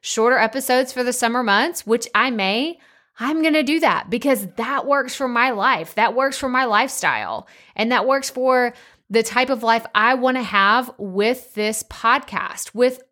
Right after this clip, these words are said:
all of my podcasts, all of my content, and everything that I do in my business.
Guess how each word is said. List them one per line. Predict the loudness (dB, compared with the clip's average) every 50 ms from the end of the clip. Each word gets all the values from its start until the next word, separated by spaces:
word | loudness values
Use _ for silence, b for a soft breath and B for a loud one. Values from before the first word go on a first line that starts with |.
| _ 0
all | 2 4 4 4
of | 2 0 -2
my | -4 -4 -4
podcasts, | -4 -2 -2 -4 -4 -4 -8 -8 -8 -8 -10 -6 -2
all | 0 2 2
of | 2 2
my | 0 -2
content, | -2 0 0 0 0 0 -2 -4 -4 -4
and | -4 -2
everything | -2 0 0 0 -2 -2 -2 -2 -2
that | 0 0
I | 0
do | 0 0 -2 -2
in | -2
my | -2 -4 -4
business. | -4 -4 -4 -6 -8 -12 -16 -16 -14 -12 -12 -12 -14